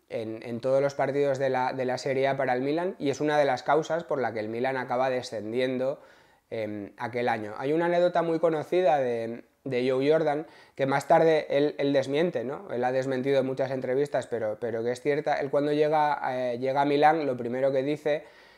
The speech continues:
eh, bueno, él venía precedido, ya digo, de esta fama de hombre duro, ¿no? De delantero correoso,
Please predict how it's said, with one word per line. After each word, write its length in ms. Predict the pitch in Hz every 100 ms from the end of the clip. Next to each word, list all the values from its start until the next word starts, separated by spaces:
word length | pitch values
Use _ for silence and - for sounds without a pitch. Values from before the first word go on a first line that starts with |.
| _ -
eh, 800 | 120 117 117 117 113 110 101 - - - -
bueno, 240 | 123 131
él 80 | 120
venía 240 | 110 123 127
precedido, 380 | 127 127 127
ya 140 | 127 120
digo, 220 | 135 127
de 80 | 117
esta 220 | - 127
fama 320 | 127 131 131
de 100 | 123
hombre 260 | 123 123 123
duro, 320 | 151 175 135
¿no? 200 | 131 151
De 160 | 127 113
delantero 580 | 113 110 113 123 131
correoso, 640 | 127 127 123 143 151 165